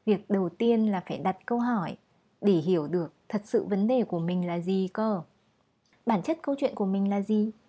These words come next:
Mình thật sự trăn trở vì điều gì ở cái vỏ bề ngoài mà mình đang vướng phải?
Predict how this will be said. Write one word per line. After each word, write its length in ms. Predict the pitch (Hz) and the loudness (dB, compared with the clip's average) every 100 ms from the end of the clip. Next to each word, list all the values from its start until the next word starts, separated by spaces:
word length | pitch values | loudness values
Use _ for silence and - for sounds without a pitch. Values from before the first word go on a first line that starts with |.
| _ - | _ 0
Mình 180 | 226 214 | 2 2
thật 140 | 226 | 0
sự 220 | - 233 - | -2 -4 -2
trăn 200 | 269 269 | -2 2
trở 200 | 247 170 | 2 2
vì 180 | 190 | 2
điều 220 | 190 202 190 | 4 4 2
gì 320 | 185 190 185 - | 0 -2 -4 -6
ở 220 | - 190 - - | -2 -2 -2 -6
cái 240 | 165 165 | -4 -2
vỏ 320 | 175 240 196 - | 0 0 0 0
bề 140 | 175 | 0
ngoài 500 | 175 170 175 170 170 | 0 0 -2 -2 -2
mà 200 | 170 165 | -4 -4
mình 300 | 165 165 165 | -4 -4 -4
đang 220 | 185 202 | -4 -2
vướng 240 | 196 175 190 | 0 0 0
phải? 280 | 254 196 | -2 -4